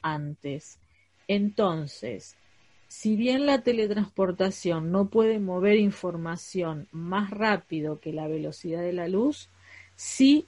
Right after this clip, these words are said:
los colaboradores remotos desean conectar sus computadoras cuánticas que están utilizando para aumentar la velocidad de sus inteligencias artificiales musicales.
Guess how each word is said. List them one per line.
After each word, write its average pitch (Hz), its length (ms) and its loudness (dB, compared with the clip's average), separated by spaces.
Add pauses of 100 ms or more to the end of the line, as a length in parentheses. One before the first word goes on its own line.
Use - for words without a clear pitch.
los 208 280 2
colaboradores 202 1160 4
remotos 202 920 0 (440)
desean 214 680 2
conectar 196 640 0
sus 208 200 -4
computadoras 175 920 -2
cuánticas 160 880 -2 (460)
que 185 100 -2
están 226 400 0
utilizando 196 960 0
para 165 200 0
aumentar 175 640 0
la 214 180 2
velocidad 190 640 0
de 202 100 2
sus 170 240 -10
inteligencias 190 1200 -6
artificiales 185 840 -4
musicales. 156 840 -8